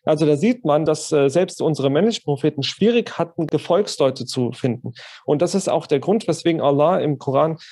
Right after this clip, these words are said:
dann sagt, Allah leitet die Menschen recht. Oder er sagt dem Propheten nicht, „Du leitest die Menschen recht“, sondern Allah leitet die Menschen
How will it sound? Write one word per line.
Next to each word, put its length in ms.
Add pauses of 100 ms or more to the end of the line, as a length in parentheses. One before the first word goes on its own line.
(180)
dann 160
sagt, 360
Allah 300
leitet 400
die 80
Menschen 340
recht. 300
Oder 140
er 80
sagt 240
dem 100
Propheten 540
nicht, 260
„Du 180
leitest 400
die 60
Menschen 320
recht“, 140
sondern 240
Allah 360
leitet 440
die 60
Menschen 360